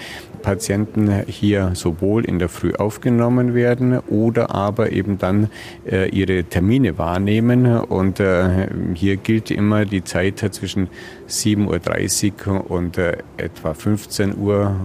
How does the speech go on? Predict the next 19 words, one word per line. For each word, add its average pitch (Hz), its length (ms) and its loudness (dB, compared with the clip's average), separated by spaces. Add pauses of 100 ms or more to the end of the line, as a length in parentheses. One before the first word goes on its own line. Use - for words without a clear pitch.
(220)
oder 85 260 -2
bestenfalls 90 680 -4
noch 87 180 -8
sechzehn - 520 -4
Uhr. 104 280 0 (280)
Und 92 160 -4
wenn 95 200 2
wir 90 100 0
diese 113 320 0
Zeit, 95 400 -2
äh, 95 260 0
auch 92 260 -2
abdecken - 580 -4
könnten 113 520 -2
mit 104 180 -2
der - 80 -4
Unterstützung 90 520 -6
von - 180 -6
Ehrenamtlichen, - 840 -4